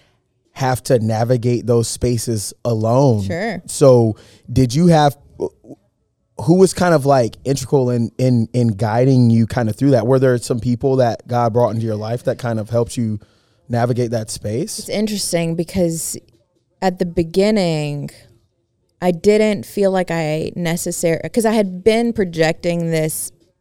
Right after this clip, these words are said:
Speaker 2: persona of being strong and having it together and being okay when I wasn't. So a
Speaker 1: Yeah.
Speaker 2: lot of the friends and
Speaker 1: Which we
Speaker 2: people
Speaker 1: all do.
Speaker 2: Yeah, people in my life thought I was good when I wasn't, and I was
Speaker 1: Mm.
Speaker 2: really scared to be honest.
Speaker 1: Sheesh.
Speaker 2: Because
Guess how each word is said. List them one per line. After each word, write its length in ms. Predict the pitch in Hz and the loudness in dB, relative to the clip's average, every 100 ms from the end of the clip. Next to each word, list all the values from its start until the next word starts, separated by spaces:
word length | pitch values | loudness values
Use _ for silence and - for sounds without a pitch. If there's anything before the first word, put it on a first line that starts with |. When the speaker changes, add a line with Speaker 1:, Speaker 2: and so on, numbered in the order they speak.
| _ - | _ -8
Speaker 2:
persona 480 | 185 - 175 170 156 | -6 -2 0 0 0
of 120 | 151 | -2
being 220 | 160 151 151 | -2 -4 -4
strong 380 | - 156 156 | -4 -2 -2
and 80 | 151 | -2
having 240 | 147 151 151 | -4 -4 -6
it 100 | 143 | -6
together 260 | 151 151 | -4 -4
and 120 | 151 | -4
being 180 | 151 147 | -6 -6
okay 240 | - - - | -6 -6 -4
when 140 | 73 | -4
I 80 | - | -6
wasn't. 500 | - - - 69 - - 110 | -6 -6 -8 -12 -16 -16 -6
So 60 | 117 | -2
a 20 | |
Speaker 1:
Yeah. 180 | 120 117 | 0 0
Speaker 2:
lot 180 | 156 | -2
of 60 | 254 | -4
the 100 | 240 - | -8 -12
friends 480 | - - 202 202 190 | -10 -2 2 2 2
and 80 | 170 | 4
Speaker 1:
Which 160 | 151 - | 4 6
we 100 | 139 | 6
Speaker 2:
people 100 | 131 | 8
Speaker 1:
all 120 | 127 | 8
do. 240 | 117 110 107 - | 6 4 0 -4
Speaker 2:
Yeah, 260 | 294 180 | -2 0
people 260 | - 226 208 | -2 -4 -2
in 60 | 196 | -2
my 120 | 175 | -2
life 340 | 175 208 214 | 0 0 0
thought 220 | - 170 | 0 0
I 80 | 165 | 0
was 180 | 160 151 | 0 -2
good 340 | 156 156 156 | 0 0 2
when 180 | 156 147 | 0 -2
I 100 | 143 | -4
wasn't, 560 | 143 147 143 190 226 - - | -4 -4 -4 -4 -6 -8 -2
and 140 | 123 | 2
I 60 | 120 | 2
was 120 | 113 | 2
Speaker 1:
Mm. 60 | 107 | 0
Speaker 2:
really 180 | 190 180 | -2 -6
scared 300 | - 160 160 | -2 -2 -2
to 60 | |
be 120 | 151 | -4
honest. 600 | 135 139 143 156 - - - _ | -4 -4 -6 -8 -10 -16 -20 _
Speaker 1:
Sheesh. 340 | - - - 107 | -12 -8 -6 -4
Speaker 2:
Because 720 | 95 - 302 247 220 202 - | -4 -4 -2 2 2 0 -6